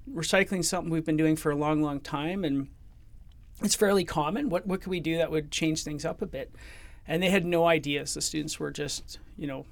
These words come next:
not really sure. So I said, "Well, I, I don't know, why don't we become the first school to have solar panels or something like that?" And so the students looked at me and they're like, "Sure, that would be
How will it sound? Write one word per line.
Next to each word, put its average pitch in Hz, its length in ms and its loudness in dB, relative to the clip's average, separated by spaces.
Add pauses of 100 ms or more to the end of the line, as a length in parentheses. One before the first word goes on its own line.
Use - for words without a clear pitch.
(160)
not 147 220 2
really 143 220 2
sure. 208 340 4
So - 160 0
I 156 80 6
said, 151 220 2
"Well, 165 100 4
I, 160 260 6
I 175 120 2
don't 226 100 4
know, 170 80 8
why 170 120 8
don't 196 100 2
we 202 80 4
become 180 200 2
the 170 60 2
first 170 240 2
school 160 240 4
to 156 80 6
have 151 160 4
solar 175 320 4
panels 131 400 -4
or 143 60 -6
something 143 320 -4
like 127 220 -8
that?" 127 220 -6 (480)
And 160 400 8
so 170 120 -2
the 160 60 2
students 180 380 4
looked 165 200 6
at 165 80 0
me 170 80 2
and 156 80 6
they're 147 100 6
like, 139 240 0 (140)
"Sure, 175 560 6
that 147 120 6
would 226 140 8
be 190 180 0